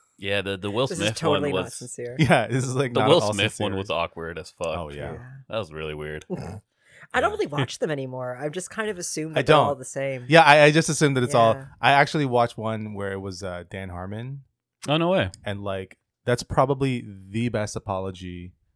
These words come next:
Speaker 3: I have ever seen.
Speaker 2: Really?
Speaker 3: Yeah. It's actually, like, the actual proper way to do it. And the person
Speaker 2: Huh.
Speaker 3: that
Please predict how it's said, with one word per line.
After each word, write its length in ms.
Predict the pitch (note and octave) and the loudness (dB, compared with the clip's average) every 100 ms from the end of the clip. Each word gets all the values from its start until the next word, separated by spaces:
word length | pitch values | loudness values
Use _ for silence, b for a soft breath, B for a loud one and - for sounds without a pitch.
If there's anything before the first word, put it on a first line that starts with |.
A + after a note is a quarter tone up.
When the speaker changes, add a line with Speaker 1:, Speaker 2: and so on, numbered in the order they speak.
| _ _ _ _ - | _ _ _ _ -6
Speaker 3:
I 140 | G2+ | -4
have 200 | G2 F#2+ G2+ | -4 -6 -6
ever 260 | F#2+ F#2+ | -8 -8
seen. 480 | - F2+ E2 E2+ F2+ | -10 -12 -12 -14 -16
Speaker 2:
Really? 420 | D3 D#3+ G#3 - G#2 | -10 -8 -8 -10 -8
Speaker 3:
Yeah. 320 | G2 F#2 E2+ - - | -6 -6 -10 -18 -16
It's 140 | A2 | -6
actually, 340 | A2+ - C#3 C3 | -4 -4 -6 -2
like, 280 | A#2 G2+ _ _ _ | -2 -4 _ _ _
the 100 | G#2 | -6
actual 380 | G2+ - A#2 G#2 | -6 -4 -6 -8
proper 400 | - G2 - G2 | -6 -6 -4 -6
way 160 | F2+ F2+ | -6 -8
to 60 | |
do 140 | F2+ F#2+ | -8 -2
it. 40 | C3+ | 0
And 200 | D3+ C#3 | 2 0
the 60 | |
person 320 | C#3 B2+ A#2+ | 0 0 -2
Speaker 2:
Huh. 80 | A2+ | -6
Speaker 3:
that 120 | A2 | -6